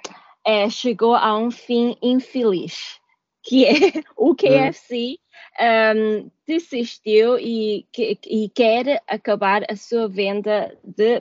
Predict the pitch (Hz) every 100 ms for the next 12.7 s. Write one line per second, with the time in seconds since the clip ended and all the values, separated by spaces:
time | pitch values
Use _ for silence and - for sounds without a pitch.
0 | - 202 190 - 190 190 - - 202 -
1 | - 202 - 196 214 185 220 - 233 -
2 | _ _ _ _ - 208 190 185 185 180
3 | - 202 214 - 190 180 180 175 - 190
4 | 196 170 139 - 110 - - 185 214 269
5 | 247 254 269 285 - 269 269 - 214 208
6 | 240 _ - - - 220 220 254 - 185
7 | 180 220 233 233 - - 196 190 214 226
8 | 185 185 180 180 175 190 185 - - -
9 | 196 185 180 180 185 196 - _ _ _
10 | _ - 202 190 180 170 - 196 - -
11 | 254 240 240 240 240 233 233 220 226 196
12 | 185 175 170 190 196 196